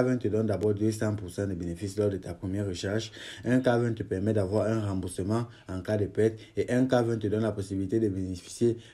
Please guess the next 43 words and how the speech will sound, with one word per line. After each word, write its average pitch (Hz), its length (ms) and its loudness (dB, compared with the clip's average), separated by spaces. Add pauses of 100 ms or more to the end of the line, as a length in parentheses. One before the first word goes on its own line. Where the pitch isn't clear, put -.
plein 120 220 4
de 110 80 4
bonus 98 480 2 (160)
le 98 120 2
lundi, 98 600 2 (140)
le 95 100 -2
mercredi 95 600 -2
et 101 100 4
le 98 80 -2
vendredi. 92 480 -4
Donc 110 140 2
pour 107 100 -4
tous 120 100 -2
ceux 131 120 4
qui 131 100 2
ne 117 60 2
vont 107 140 2
pas 110 120 2
connaître 101 360 -2
comment 107 360 -2 (640)
s'inscrire 110 640 2
avec 101 140 2
le 110 80 4
code 104 180 -2
promo 98 360 -6
un 110 120 -2
K 104 80 -4
vingt, 104 260 0
c'est 98 120 -6
très 110 260 0
simple. 104 300 0 (320)
Tu 131 120 0
te - 80 4
déconnectes 104 480 2
de 104 60 0
ton 98 200 -2
compte 107 280 0 (140)
actuel. 98 480 0 (280)
Tu - 140 -4
crées 127 340 2
un 131 140 8
nouveau 117 320 4
compte 107 440 0